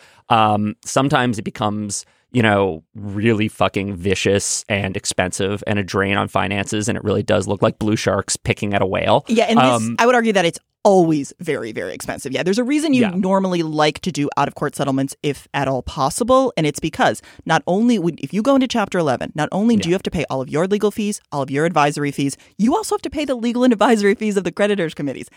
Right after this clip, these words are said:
Speaker 2: That's
Speaker 1: It's
Speaker 2: a
Speaker 1: true.
Speaker 2: lot of money.
Speaker 1: But, uh, you know, that might be the, that might be the only way to,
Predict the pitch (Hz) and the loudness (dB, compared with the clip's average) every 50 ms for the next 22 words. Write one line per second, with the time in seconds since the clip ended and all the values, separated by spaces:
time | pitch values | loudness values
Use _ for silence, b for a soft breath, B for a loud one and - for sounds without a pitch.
0 | b b - - - - 185 175 180 190 196 - - 247 240 - - - 262 247 | b b -6 -2 0 0 0 0 -2 -6 -8 -12 -10 -6 -2 0 2 4 4 4
1 | 226 208 180 180 214 220 202 151 - - - _ - 123 123 156 139 - 131 151 | 4 2 2 2 2 2 2 0 -2 -6 -10 _ -6 0 2 4 4 4 2 -2
2 | - 139 151 107 104 104 104 104 101 104 101 104 98 - 101 101 98 87 104 104 | -4 -4 -4 -4 -2 -2 -2 -2 -2 -2 -2 -4 -4 -4 -4 -6 -4 -4 -4 -6
3 | 107 - _ _ _ _ _ _ _ _ - - 90 90 90 107 - - 110 90 | -6 -8 _ _ _ _ _ _ _ _ -18 -14 -8 -4 -4 -2 -2 -2 -4 -4
4 | 117 - - 120 123 123 113 107 104 101 117 123 110 101 101 98 - - 120 110 | -4 -4 -4 -2 -2 -2 -2 -2 -2 0 2 2 2 2 0 -2 -4 -2 -2 -2
5 | 120 113 | -2 -2